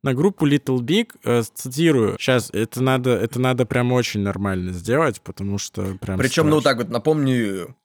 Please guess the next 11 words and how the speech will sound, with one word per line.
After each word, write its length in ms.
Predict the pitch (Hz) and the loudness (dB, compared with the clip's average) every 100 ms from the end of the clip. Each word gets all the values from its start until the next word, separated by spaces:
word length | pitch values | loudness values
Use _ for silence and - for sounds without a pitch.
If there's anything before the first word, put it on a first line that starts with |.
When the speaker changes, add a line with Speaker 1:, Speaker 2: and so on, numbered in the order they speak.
| _ - | _ -2
Speaker 2:
рядовому 500 | 127 135 139 147 131 | 0 2 4 2 0
слушателю, 440 | 185 170 131 113 | -4 -4 -4 -4
который 320 | 113 - 113 | -4 -2 -2
не 120 | 113 | -2
искушён 440 | 117 - 135 165 120 | -4 -6 -2 -2 0
в 80 | 110 | -2
электронике, 540 | 110 - 151 156 117 | -2 -2 0 0 -4
что 140 | - | -8
Hard 260 | 101 135 123 | -4 -2 -2
Bass 220 | 117 120 - - | 0 -2 -2 -8
School — 260 | 175 220 | -4 -4